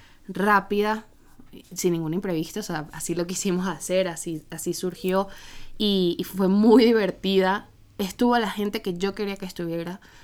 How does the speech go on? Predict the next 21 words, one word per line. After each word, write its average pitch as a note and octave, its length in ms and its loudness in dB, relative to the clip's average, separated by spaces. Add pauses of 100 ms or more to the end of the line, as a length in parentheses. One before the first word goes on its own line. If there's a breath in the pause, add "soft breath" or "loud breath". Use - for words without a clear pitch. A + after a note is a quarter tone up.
Hasta E3 280 -6
el F3+ 100 0
día G3 180 2
de F#3+ 100 2
hoy F3+ 120 0
no F#3 100 -2
me F#3+ 120 0
arrepiento F#3+ 520 -4
de F#3+ 80 -6
quienes F3+ 320 -6
estuvieron. F3 520 -4 (760)
Estuviste F#3+ 560 -2
tú, G3 340 2 (380 loud breath)
nos A3 180 2
divertimos, G3 720 2
fueron G#3+ 460 2
horas A#3 240 2
contadas, G#3+ 680 6
pero G3+ 320 4 (460 loud breath)
bailamos, G#3+ 680 6
gritamos, G#3 840 2